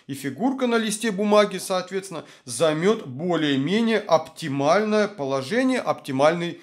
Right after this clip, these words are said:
размер. Все, начинаем вести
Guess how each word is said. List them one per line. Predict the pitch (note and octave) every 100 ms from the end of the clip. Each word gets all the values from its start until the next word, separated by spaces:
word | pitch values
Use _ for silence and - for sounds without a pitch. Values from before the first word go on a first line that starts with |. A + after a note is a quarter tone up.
| -
размер. | C3+ D#3 D3 D3 D3+ B2+ - _ _ _ - - _ _ _ _
Все, | - F#3 D3+
начинаем | C3 C3 D#3 G3 B3
вести | G#3 C#3+ - F#3+